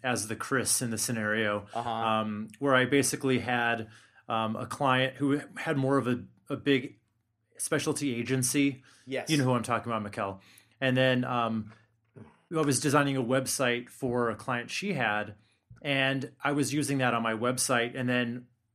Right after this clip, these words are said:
Speaker 1: that, the woman running the agency basically said, "I don't mind if you use it, but the client has a problem. They're, they'd like you to take it off your website or whatever." So I
Speaker 2: Yeah.
Speaker 1: decided to do that. And
Speaker 2: Okay.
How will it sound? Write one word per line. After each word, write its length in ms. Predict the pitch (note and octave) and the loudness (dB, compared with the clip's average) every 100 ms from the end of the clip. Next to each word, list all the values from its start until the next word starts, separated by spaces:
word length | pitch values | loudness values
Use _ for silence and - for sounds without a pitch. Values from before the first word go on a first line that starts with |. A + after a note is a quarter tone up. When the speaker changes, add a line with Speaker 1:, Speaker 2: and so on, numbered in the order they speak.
| - | -14
Speaker 1:
that, 300 | A#2 B2 A#2+ - | -2 -2 -2 -10
the 100 | B2 | -8
woman 240 | B2+ B2+ A#2+ | -6 -4 -4
running 220 | B2 A#2 | -4 -4
the 100 | A#2 | -6
agency 480 | A#2 G#2 A2 - A#2 | -8 -8 -8 -8 -8
basically 420 | B2+ A2 A#2 A#2+ | -6 -8 -6 -6
said, 360 | G#2+ A#2+ A#2 G2 - - - _ | -4 -4 -6 -10 -20 -20 -20 _
"I 100 | B2+ | -4
don't 160 | C#3+ D#3 | -4 -2
mind 220 | D#3 D#3+ | -4 -4
if 100 | D3+ | -8
you 60 | D#3 | -4
use 220 | D#3+ C#3 | -4 -2
it, 200 | D#3+ - | -6 -2
but 260 | C3 B2 - _ _ _ _ _ | -2 -2 -8 _ _ _ _ _
the 80 | A#2+ | -14
client 380 | - B2 B2+ | -6 -4 -4
has 140 | A#2+ B2+ | -6 -8
a 40 | |
problem. 540 | A#2+ C3 B2 B2 C3+ A#2 | -6 -6 -6 -8 -12 -8
They're, 300 | C3 C3 C3 - B2 _ _ _ _ _ | -8 -8 -12 -20 -20 _ _ _ _ _
they'd 180 | - C#3 | -4 -2
like 220 | C3 B2+ B2+ | -2 -4 -4
you 60 | |
to 80 | A#2 | -8
take 220 | A2+ A#2 | -8 -10
it 60 | A2 | -8
off 180 | G2 F#2 | -10 -10
your 180 | G2+ F#2 | -10 -10
website 420 | F#2+ F#2+ - F#2+ | -12 -14 -14 -14
or 80 | F2+ | -14
whatever." 300 | F2 E2+ F2 | -14 -16 -16
So 260 | - F2+ F2 - _ _ - | -14 -14 -16 -20 _ _ -6
I 60 | |
Speaker 2:
Yeah. 220 | A#2+ A#2+ | 0 2
Speaker 1:
decided 200 | G2 F#2 | 2 0
to 60 | A2+ | -6
do 80 | G2+ | -8
that. 260 | G2+ A#2 | -6 -6
And 220 | A#2+ G#2+ G#2 | -6 -6 -4
Speaker 2:
Okay. 400 | E3 C3 G#2+ | 0 0 0